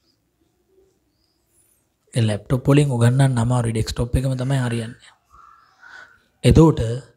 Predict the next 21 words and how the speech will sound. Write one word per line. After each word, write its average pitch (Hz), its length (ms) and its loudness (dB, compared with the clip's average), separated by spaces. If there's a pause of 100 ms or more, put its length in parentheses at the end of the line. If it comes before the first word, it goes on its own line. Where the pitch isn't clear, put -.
(920)
දැන් 123 120 4
මේ 123 160 2
තියෙන 156 240 2
මූල 131 220 2
තත්ත්ව 120 240 -6
ප්‍රකාශන. - 420 -20 (1200)
මූල්‍ය 120 200 6
තත්ත්ව - 240 -4
ප්‍රකාශන. - 440 -18 (1160)
එතකොට 180 340 4
ළමයි, 143 840 0 (1040)
මෙන්න 147 260 4
මේ 208 160 6
මූල්‍ය 139 240 2
තත්ත්ව - 260 -8
ප්‍රකාශනයේ 113 1200 -4 (720)
මේ 127 260 2
දේපල 156 600 2
පිරියත 147 420 0
උපකරණ, 110 520 -6 (240)
දේපල 120 600 -2